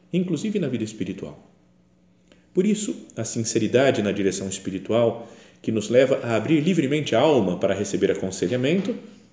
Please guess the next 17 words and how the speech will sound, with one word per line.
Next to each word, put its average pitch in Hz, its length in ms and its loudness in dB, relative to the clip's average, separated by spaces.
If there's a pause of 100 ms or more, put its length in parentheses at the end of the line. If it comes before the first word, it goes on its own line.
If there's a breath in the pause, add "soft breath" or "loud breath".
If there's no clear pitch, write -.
(640)
leva-nos 175 540 2
também 165 500 2
à 156 120 -2
iniciativa 175 640 4
pessoal, 151 680 2 (1160 loud breath)
a 135 80 -4
manifestar 151 640 2
com 208 120 4
liberdade 156 840 4
o - 80 -4
que 180 160 -2
vemos 175 320 4
como 185 200 0
pontos 175 340 -2
possíveis 165 680 -2 (920)
para 135 120 0
nossa 123 420 0